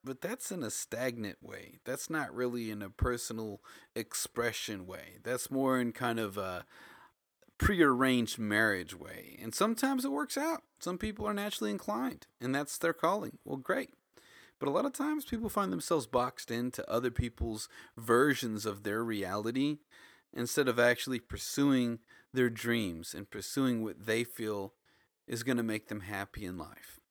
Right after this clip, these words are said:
So, you know, that's the wrong kind of planning it out if it's someone else's plan and you're, you've planned it out specifically. But I'm gonna say, you know, I would say most people, the majority,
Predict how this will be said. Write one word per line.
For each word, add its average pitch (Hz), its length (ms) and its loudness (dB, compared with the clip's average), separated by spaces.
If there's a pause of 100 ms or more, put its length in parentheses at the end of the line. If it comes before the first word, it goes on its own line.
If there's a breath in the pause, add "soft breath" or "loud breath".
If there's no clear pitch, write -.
(680)
So, 120 440 2 (480 loud breath)
you 127 140 0
know, 110 340 0 (100)
that's 156 420 2
the 156 120 6
wrong 123 360 0
kind 107 260 -6
of 95 100 -12
planning 101 400 -6
it 95 120 -4
out 98 300 -8
if 104 180 -8
it's 95 140 -10
someone 107 320 -2
else's 101 380 -4
plan - 440 -18 (160)
and 113 100 -6
you're, 104 160 -4
you've 107 220 -10
planned 113 220 -4
it 101 100 -6
out 104 160 -4
specifically. 87 720 -10 (280 loud breath)
But 123 140 2
I'm 139 100 2
gonna 151 180 6
say, 135 500 2
you 123 140 -2
know, 113 440 0 (840)
I 131 140 2
would 131 180 0
say 123 220 4
most 135 560 4
people, - 340 -6
the 107 100 -6
majority, 104 580 0